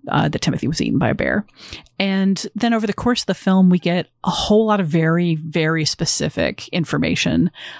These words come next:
about how that happened, about how horrible it was, about how much he suffered, about how his and Amy's bodies were torn apart, about how they were recovered and had to be sorted through. Like,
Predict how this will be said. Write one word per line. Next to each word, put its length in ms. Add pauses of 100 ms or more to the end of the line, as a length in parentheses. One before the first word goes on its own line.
(120)
about 260
how 240
that 220
happened, 560 (240)
about 320
how 220
horrible 500
it 100
was, 320
about 220
how 160
much 220
he 100
suffered, 720 (340)
about 300
how 180
his 220
and 100
Amy's 240
bodies 460
were 260
torn 360
apart, 540 (120)
about 320
how 120
they 140
were 220
recovered 640
and 100
had 120
to 60
be 100
sorted 400
through. 280
Like, 260